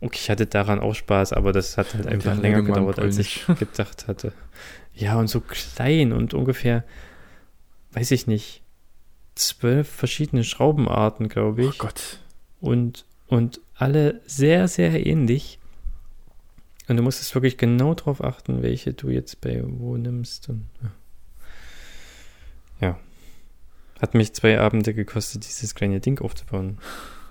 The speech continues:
Speaker 2: Oh Mann.
Speaker 1: Wo ich normalerweise, weiß ich nicht, einen ikea Packschrank an einem Abend aufstellen
Speaker 2: Mhm.
Speaker 1: könnte. <laughs> Aber auf jeden Fall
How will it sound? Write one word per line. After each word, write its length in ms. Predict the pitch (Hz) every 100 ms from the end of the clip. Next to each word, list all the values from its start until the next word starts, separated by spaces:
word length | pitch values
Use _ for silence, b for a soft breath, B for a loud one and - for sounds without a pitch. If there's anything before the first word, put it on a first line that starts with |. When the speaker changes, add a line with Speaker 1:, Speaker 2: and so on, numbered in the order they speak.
| B B B B - - - - -
Speaker 2:
Oh 60 | - -
Mann. 180 | - - - - - 151 B B
Speaker 1:
Wo 80 |
ich 100 | 101
normalerweise, 880 | 104 101 101 107 107 107 107 104 101 104
weiß 180 | 110 110
ich 140 | 101
nicht, 200 | 95 -
einen 840 | 104 98 95 101 98 101 101 104 -
ikea 360 | 101 - 107
Packschrank 800 | 104 - 117 - - - 104 101
an 180 | - 98
einem 220 | 101 98
Abend 480 | 110 101 101 98 -
aufstellen 460 | 101 98 - 101 95
Speaker 2:
Mhm. 40 |
Speaker 1:
könnte. 440 | 98 104 98 117 104 - B B B B B B B -
<laughs> 420 | - - 135 139 - B B B B B B - - - - -
Aber 380 | 117 127 123 127 123 -
auf 120 | - 123
jeden 200 | 151 147
Fall 240 | 135 131